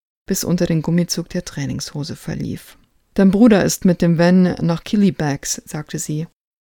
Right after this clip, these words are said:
„Der kommt erst später wieder.“ Sie tätschelte sich den Bauch. „Hoffentlich hat das Baby nicht vor, zu früh zu kommen.“ Noch während sie es sagte, geriet ihr Bauch von selbst in Bewegung und schwoll wellenförmig an und ab.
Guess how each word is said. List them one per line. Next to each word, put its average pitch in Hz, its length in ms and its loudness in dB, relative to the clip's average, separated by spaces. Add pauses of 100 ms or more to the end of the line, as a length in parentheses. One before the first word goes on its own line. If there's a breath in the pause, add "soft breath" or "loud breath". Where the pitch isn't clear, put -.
„Der 175 100 0
kommt 202 280 -2
erst - 260 -6
später 170 480 -4
wieder.“ 151 320 -8 (240)
Sie - 140 -8
tätschelte - 480 -8
sich 160 200 -6
den 160 180 -4
Bauch. 151 340 -8 (360)
„Hoffentlich 180 320 0
hat 165 120 2
das 160 140 0
Baby 160 260 2
nicht 165 200 2
vor, 160 220 0
zu - 140 -10
früh 185 240 -2
zu - 160 -10
kommen.“ 131 400 -8 (360)
Noch 160 420 -2 (100)
während 175 460 -2
sie 170 120 -4
es 151 220 -4
sagte, 156 560 -6
geriet 170 420 -4
ihr - 100 -4
Bauch 156 280 -4
von 151 260 -2
selbst 156 360 -4
in 165 80 -4
Bewegung 160 640 -2
und 151 280 -6
schwoll 156 600 -6
wellenförmig 156 920 -4
an 147 260 -6
und 151 300 -10
ab. - 260 -14